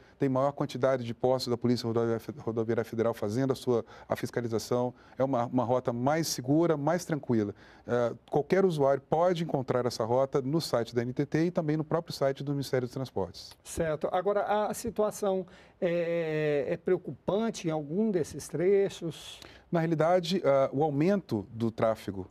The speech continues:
Speaker 1: né, ah, sempre vai, vai causar uma maior preocupação por parte dos órgãos de controle de trânsito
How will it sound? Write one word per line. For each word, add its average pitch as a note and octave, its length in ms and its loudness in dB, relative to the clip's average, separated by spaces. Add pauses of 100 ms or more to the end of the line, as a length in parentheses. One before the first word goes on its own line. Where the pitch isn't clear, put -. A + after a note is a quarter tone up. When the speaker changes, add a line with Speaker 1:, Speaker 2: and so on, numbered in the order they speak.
Speaker 1:
né, A2+ 300 -2
ah, G2 580 0 (140)
sempre D#3+ 420 0
vai, B2+ 220 0 (120)
vai A#2+ 200 0
causar A#2 420 2
uma C3 140 0
maior A#2+ 160 2
preocupação D3 640 -2
por D#3 180 -2
parte A#2 360 0
dos B2+ 180 -2
órgãos A#2 400 0
de A#2+ 100 2
controle A2 400 0
de A2+ 120 -6
trânsito C3 440 0